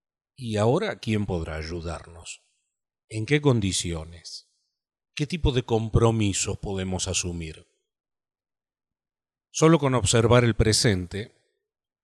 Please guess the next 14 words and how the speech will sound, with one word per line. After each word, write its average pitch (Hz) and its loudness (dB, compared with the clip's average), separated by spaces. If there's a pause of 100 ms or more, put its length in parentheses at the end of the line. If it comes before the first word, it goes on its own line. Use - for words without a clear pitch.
(200)
uno 127 -2
puede 113 -2
imaginar 98 -2
el 92 -2
futuro. 92 -6 (1300)
La 123 -2
Argentina 104 0
está 104 -6
quebrada, 110 0 (640)
la 101 -2
Argentina 101 -2
está 98 -6
en 101 -2
default, 98 0